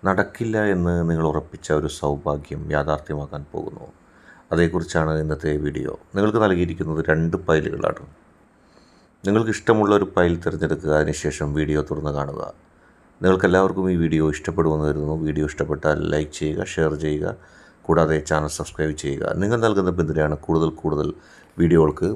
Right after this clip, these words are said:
പ്രചോദനമാവുന്നത്. നമുക്ക് വീഡിയോയിലേക്ക് പോകാം. ഒന്നാമത്തെ ഫയലായ തത്തമ്മയെ തിരഞ്ഞെടുത്തവരുടെ റീഡിംഗാണ് ആദ്യം പറയുന്നത്.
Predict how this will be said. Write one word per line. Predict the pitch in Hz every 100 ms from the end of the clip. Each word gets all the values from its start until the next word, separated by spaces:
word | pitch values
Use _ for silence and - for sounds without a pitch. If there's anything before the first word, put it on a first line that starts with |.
| -
പ്രചോദനമാവുന്നത്. | 82 82 78 76 73 67 65 - - - _ - _ _ -
നമുക്ക് | 95 92 87
വീഡിയോയിലേക്ക് | 85 82 80 78 80
പോകാം. | 78 82 107 113
ഒന്നാമത്തെ | 120 135 131 123
ഫയലായ | - 92 87 85 85 -
തത്തമ്മയെ | 92 - 107 104 98 92 98
തിരഞ്ഞെടുത്തവരുടെ | - 80 82 80 - 80 78 80
റീഡിംഗാണ് | 78 76 78 78 107 107
ആദ്യം | 80 - 78 73
പറയുന്നത്. | 78 71 69 62